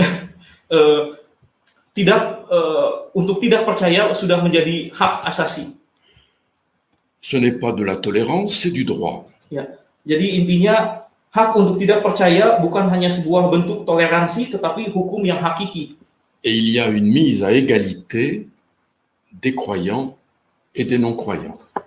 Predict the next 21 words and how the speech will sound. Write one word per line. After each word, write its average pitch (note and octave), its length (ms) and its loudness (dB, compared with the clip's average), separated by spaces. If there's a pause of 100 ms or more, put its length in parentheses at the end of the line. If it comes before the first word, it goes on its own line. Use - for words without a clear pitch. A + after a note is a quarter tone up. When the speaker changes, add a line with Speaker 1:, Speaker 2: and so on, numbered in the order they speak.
(580)
Speaker 1:
Jadi E3 400 0
di E3 100 -2
sini F3+ 220 2
ada E3+ 240 4
kesetaraan F3+ 960 0
antara E3 400 -2
orang F3+ 240 2
yang E3+ 160 0
percaya E3+ 560 0
dan D#3 160 2
orang-orang E3+ 560 0
yang D3+ 160 -4
tidak F#3 240 0
percaya. D3+ 560 -4 (2000)
Dan D#3+ 160 4
ini F#3+ 160 2
bukan F3 240 2
hanya F3 240 2
menyangkut E3+ 480 -2
kebebasan D3+ 480 0
beragama, D3 720 -2